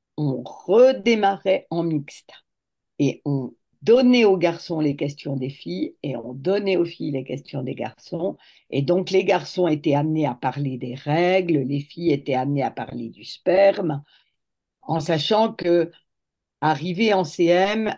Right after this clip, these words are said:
la plupart des garçons ont déjà vu un porno. Parce que, en fait, dès que les parents achètent des smartphones, là, il faut que les parents le sachent, hein, la première chose que les enfants vont voir, les garçons en particulier,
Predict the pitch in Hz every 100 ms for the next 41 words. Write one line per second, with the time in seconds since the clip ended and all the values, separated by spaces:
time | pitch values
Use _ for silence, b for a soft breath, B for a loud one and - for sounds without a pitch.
0 | _ 165 175 196 196 - 196 165 170 156
1 | 156 - 185 175 156 151 156 143 151 147
2 | 147 143 147 117 _ _ _ _ _ _
3 | _ _ _ _ _ _ _ _ _ _
4 | _ - 127 - 156 160 165 b b b
5 | _ _ 131 135 165 170 143 135 240 240
6 | 208 180 175 170 156 165 151 - 156 143
7 | 139 - 135 - - - 147 175 208 160
8 | - _ _ _ _ _ 147 151 147 139
9 | 147 131 139 156 160 175 - 127 139 139
10 | 165 - _ _ _ 123 - 180 175 190
11 | - 185 160 - 143 131 135 131 139 131
12 | 131 131 127 156 185 156 127 110 139 135
13 | - 185 156 139 - - - 127 139 165